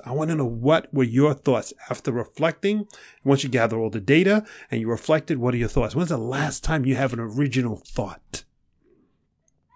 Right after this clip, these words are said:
Got it? I'm pushing you guys hard, girls, whoever's listening to this, you know, your life. Own it, baby. Y-,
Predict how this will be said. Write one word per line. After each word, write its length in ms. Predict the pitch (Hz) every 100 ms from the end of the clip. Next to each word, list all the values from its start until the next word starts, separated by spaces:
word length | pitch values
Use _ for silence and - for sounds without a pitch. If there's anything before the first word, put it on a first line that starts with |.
| _ _ _ -
Got 220 | 147 135
it? 220 | 180 196 _ - _ _ _ _ _ _ _ _ _ -
I'm 200 | 147 160
pushing 360 | - 180 - 156
you 120 | 143
guys 320 | 135 123 120
hard, 640 | - 135 143 147 151 135 110
girls, 440 | 123 127 127 117
whoever's 800 | 113 113 135 - 175 175 147 107
listening 360 | 151 143 135
to 60 | 127
this, 260 | 117 117 -
you 100 | 131
know, 300 | 143 156 165
your 360 | 139 127 160 160
life. 340 | 156 - - _ _ _
Own 280 | 190 196 175
it, 180 | 131 - -
baby. 440 | 107 107 101 - _ - - - - _
Y-, 100 | 143